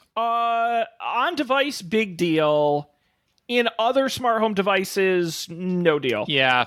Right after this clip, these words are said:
Speaker 1: Uh, I, I, I, I wouldn't say it's a bad deal. I just think Amazon didn't really have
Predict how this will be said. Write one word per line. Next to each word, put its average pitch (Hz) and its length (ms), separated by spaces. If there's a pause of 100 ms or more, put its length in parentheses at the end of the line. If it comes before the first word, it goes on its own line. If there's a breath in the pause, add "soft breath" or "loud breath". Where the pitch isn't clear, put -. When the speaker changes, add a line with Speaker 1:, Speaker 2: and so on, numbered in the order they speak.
Speaker 1:
Uh, 160 220
I, 180 140
I, 190 540
I, 240 120
I 262 160
wouldn't 330 180
say 294 100
it's 247 120
a - 20
bad 196 340
deal. 277 360
I 220 100
just 220 300 (100)
think 220 300 (420 soft breath)
Amazon 247 540
didn't 220 240
really 202 200
have 180 200